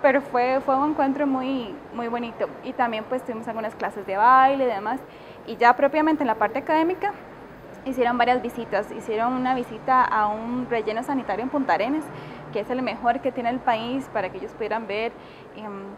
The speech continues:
qué tipo de tecnología utilizábamos y qué metodologías y demás. De hecho, eso fue muy interesante porque nos comentaba el encargado del relleno que trataron de darle una imagen distinta. Normalmente uno piensa en relleno sanitario y piensa lo peor. Ellos incluso la entrada le hicieron tipo residencial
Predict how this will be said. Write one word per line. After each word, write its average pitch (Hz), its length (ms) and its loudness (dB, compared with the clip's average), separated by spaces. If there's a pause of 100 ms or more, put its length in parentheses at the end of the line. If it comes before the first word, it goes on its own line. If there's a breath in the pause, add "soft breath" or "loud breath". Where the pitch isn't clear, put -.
qué 240 100 -4
tipo 247 280 -4
de 247 60 0
tecnología 220 500 -6
utilizábamos 262 920 0
y 233 60 -10
qué 226 120 -6
metodologías 226 760 -4
y 220 40 -10
demás. 220 400 0
De - 80 -6
hecho, - 160 -6
eso 240 120 -6
fue 240 140 0
muy 247 140 -2
interesante 247 540 -2
porque 226 260 -10
nos 208 140 -8
comentaba 214 720 4 (480 loud breath)
el 233 120 4
encargado 226 460 6
del 247 140 6
relleno 254 420 0 (220)
que 233 180 0
trataron 214 500 2
de 262 60 4
darle 226 180 4
una 254 80 -2
imagen 254 360 -2
distinta. 262 520 -2
Normalmente 196 400 -4
uno 247 120 -6
piensa 240 240 -8
en 254 60 -2
relleno 226 240 -4
sanitario 226 400 -6
y - 40 -18
piensa 208 240 -2
lo 226 140 0
peor. 269 360 2 (380 loud breath)
Ellos 214 260 -2
incluso 269 360 0
la 226 100 6
entrada 226 460 6
le 233 80 4
hicieron 214 260 -2
tipo 254 260 -2
residencial 220 680 -2